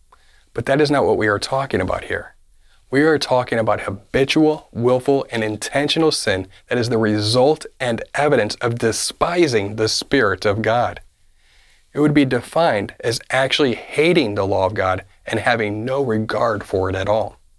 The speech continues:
It is the opposite of faith and repentance. This should make sense because it is faith and repentance that is what affords us forgiveness.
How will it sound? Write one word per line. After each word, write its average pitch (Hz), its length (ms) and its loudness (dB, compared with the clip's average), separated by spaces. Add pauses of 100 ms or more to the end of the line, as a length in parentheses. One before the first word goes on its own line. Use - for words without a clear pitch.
(680)
It 123 80 -2
is 120 140 2
the 110 220 -4
opposite 117 500 -2
of 95 120 -2
faith 92 380 -6
and 95 120 -4
repentance. 95 720 -6 (1200)
This 147 140 0
should 196 160 4
make 185 180 2
sense 117 360 -2
because 117 380 -2
it - 120 -2
is 110 240 0
faith 139 460 0
and 117 120 -4
repentance - 720 -4 (400)
that 113 120 -4
is 113 100 0
what 117 140 2
affords 135 520 2
us - 340 -2 (100)
forgiveness. - 800 -2